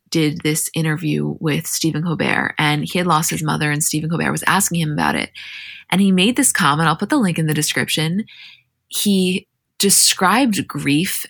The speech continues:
as unexpressed love. And he was like, "To be clear, like, I always told my mom how I felt about her. We all did." He was like, "But I don't wa-, necessarily want this grief to go away. Like, I'm happy to hold on to it because to me,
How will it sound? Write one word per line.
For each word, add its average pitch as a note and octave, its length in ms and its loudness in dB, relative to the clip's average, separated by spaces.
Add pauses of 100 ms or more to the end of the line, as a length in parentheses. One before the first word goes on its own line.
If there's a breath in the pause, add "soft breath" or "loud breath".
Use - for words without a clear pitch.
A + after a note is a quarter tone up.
(120)
as D3+ 640 2 (520)
unexpressed E3 760 2
love. D3 380 0
And E3+ 140 -2
he F3+ 120 -2
was E3 180 2
like, D#3 280 0 (800 soft breath)
"To G#3+ 80 0
be G3+ 140 2
clear, E3 400 2
like, - 280 -2 (160)
I D#3 580 2 (420)
always D#3+ 360 2
told D3+ 220 0
my C#3 120 2
mom C#3 280 -2
how C#3 520 0
I D#3+ 80 0
felt D3+ 240 0
about D#3+ 180 0
her. D#3+ 120 -2
We D3 160 -2
all D#3+ 240 2
did." - 240 -6
He - 140 -4
was D#3 160 0
like, D3+ 200 -2 (400 loud breath)
"But F3 100 2
I F#3 200 4
don't G#3 260 2 (120)
wa-, E3 160 0
necessarily D#3+ 420 2
want D#3 260 0
this D#3 200 0
grief D3+ 240 -2
to - 100 -4
go D3 160 2
away. D3 340 0
Like, C#3+ 240 -2
I'm D#3+ 200 2
happy E3 320 2
to E3 80 -2
hold D3+ 180 2
on D3+ 200 2
to D3+ 120 -4
it D3 80 -2
because D3 320 -2
to - 140 -2
me, D3+ 480 -2